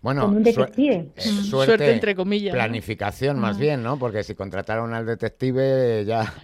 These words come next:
Speaker 3: Ya tenían
Speaker 1: <laughs>
Speaker 3: algo en mente ellos.
Speaker 1: ya sospecharían que algo
Speaker 3: Claro.
Speaker 1: podía pasar.
Speaker 2: Sí, sí, pero a veces no, no tienes esa, esa posibilidad de demostrarlo, ¿no? Sabes que, pues, las pintadas, los daños vienen de, del comité de huelga, por ejemplo,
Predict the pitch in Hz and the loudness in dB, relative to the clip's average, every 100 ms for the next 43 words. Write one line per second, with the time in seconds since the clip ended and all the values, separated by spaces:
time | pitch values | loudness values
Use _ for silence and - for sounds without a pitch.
0 | - 196 269 277 233 226 208 202 214 196 | -6 -2 2 4 6 6 8 10 10 10
1 | 220 220 202 202 202 185 170 143 151 160 | 8 8 8 6 6 4 4 2 2 0
2 | - - 220 - 233 120 135 165 170 147 | -4 -6 -8 -6 -4 -2 -2 -2 -2 0
3 | 151 139 135 135 123 123 131 127 123 123 | 0 2 2 0 0 0 2 2 2 2
4 | 120 85 104 110 101 65 80 - 196 202 | 2 0 -2 -2 -2 -4 -14 -14 -14 -14
5 | 202 190 - _ 185 170 160 - - 196 | -14 -20 -20 _ -2 -2 -4 -10 -4 -2
6 | 180 180 180 214 214 233 214 180 185 196 | -2 -4 -4 -2 0 0 0 -2 -4 -2
7 | 190 170 160 170 160 151 147 175 175 185 | -2 -2 -4 -6 -6 -8 -10 -16 -14 -10
8 | 180 185 190 - 196 170 180 233 233 190 | -8 -6 -6 0 0 2 4 4 2 0
9 | 165 147 - 175 160 143 156 226 285 _ | -2 -4 -4 -4 -2 -6 -8 -8 -10 _
10 | _ _ _ 208 196 214 214 214 214 208 | _ _ _ -6 -4 -6 -6 -4 -4 -4
11 | 208 208 202 220 - 170 160 147 - 147 | -6 -6 -8 -10 -14 -16 -16 -16 -14 -14
12 | 147 196 190 180 175 170 165 190 185 175 | -8 -6 -4 -6 -8 -12 -8 -6 -6 -6
13 | 170 208 185 165 165 160 156 160 - 160 | -4 -4 -4 -6 -6 -6 -6 -8 -8 -12
14 | 160 175 175 202 208 202 202 202 - 226 | -10 -8 -6 -6 -6 -8 -12 -12 -8 -8
15 | 220 240 | -6 -8